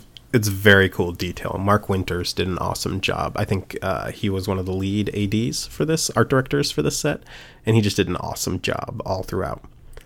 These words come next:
Uh, the next one we wanna talk about is Undead Gladiator, which is one of several, uh, references to the Cabal, which are, you know, this group of,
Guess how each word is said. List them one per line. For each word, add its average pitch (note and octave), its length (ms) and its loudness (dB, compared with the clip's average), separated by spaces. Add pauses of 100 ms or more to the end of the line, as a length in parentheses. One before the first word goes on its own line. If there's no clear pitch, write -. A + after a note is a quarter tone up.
(760)
Uh, G#2+ 300 10 (400)
the A2+ 120 2
next B2+ 280 8
one B2 100 10
we A2+ 60 8
wanna G#2 180 6
talk G#2 240 2
about G#2 160 2
is G2 160 -2
Undead G2+ 320 4
Gladiator, G2 600 2
which G#2 220 -4
is F#2+ 120 -4
one G2+ 120 2
of F#2 100 -2
several, F#2 640 0
uh, - 320 -2 (120)
references G2+ 460 2
to G#2+ 100 0
the F#2 100 -4
Cabal, F#2+ 560 0 (480)
which G2+ 240 4
are, F#2 600 2 (240)
you G#2+ 180 0
know, F#2 160 -4
this F#2+ 200 0
group G2+ 440 6
of, - 1000 -4